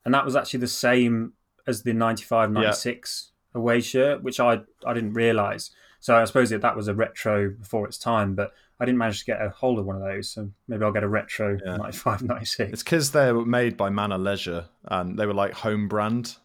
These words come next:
Speaker 2: for a few years, so they could actually just whack those on. But I would hope they had put the furry uni part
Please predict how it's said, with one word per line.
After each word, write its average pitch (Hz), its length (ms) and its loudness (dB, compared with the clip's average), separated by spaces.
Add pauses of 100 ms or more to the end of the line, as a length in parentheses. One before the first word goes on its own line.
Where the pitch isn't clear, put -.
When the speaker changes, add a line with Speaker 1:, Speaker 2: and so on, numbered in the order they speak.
(120)
Speaker 2:
for 101 240 -2
a - 80 -6
few 104 200 -6
years, 104 360 -2
so 95 280 -2
they 98 200 -2
could 101 160 -6
actually 98 260 -6
just 92 140 -14
whack 90 320 -6
those 90 280 -6
on. 90 300 -6 (240)
But 101 120 -2
I 113 60 4
would 117 100 0
hope 139 220 2
they 127 100 2
had 120 120 0
put 120 220 -2
the 104 60 -8
furry 107 460 -2
uni 101 300 -4
part 87 360 -8